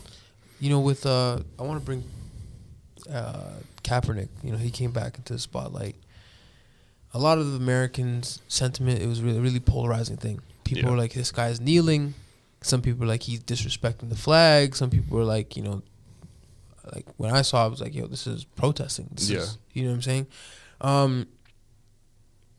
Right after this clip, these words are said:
Speaker 1: if your teammate was to do something like that, you know, what would you, how would you, like?
Speaker 2: Man, I'd, I'd support it. Like, from the beginning, I just think a lot of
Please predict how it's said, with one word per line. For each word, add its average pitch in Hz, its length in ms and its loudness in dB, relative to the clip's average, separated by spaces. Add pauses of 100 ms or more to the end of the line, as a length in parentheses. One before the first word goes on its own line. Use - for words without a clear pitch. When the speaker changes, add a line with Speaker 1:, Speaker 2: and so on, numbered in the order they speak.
(640)
Speaker 1:
if 131 120 2
your 170 160 12
teammate 175 460 4
was 123 160 -4
to - 80 -12
do 117 80 -4
something 123 260 -4
like - 160 -4
that, - 220 -2 (160)
you 107 100 -4
know, 107 260 -2 (520)
what 127 240 2
would 131 260 2
you, 127 460 2 (680)
how 135 220 2
would 135 200 0
you, 131 400 0
like? 120 360 -4 (1400)
Speaker 2:
Man, 123 420 -4
I'd, 113 300 -6 (140)
I'd 104 180 -4
support 101 480 -6
it. - 220 -6
Like, 95 300 -12 (420)
from 135 260 -4
the 131 60 2
beginning, 113 600 0
I 95 100 -4
just 98 300 -6
think 98 240 -4
a 87 60 -8
lot 92 300 -2
of 92 360 -6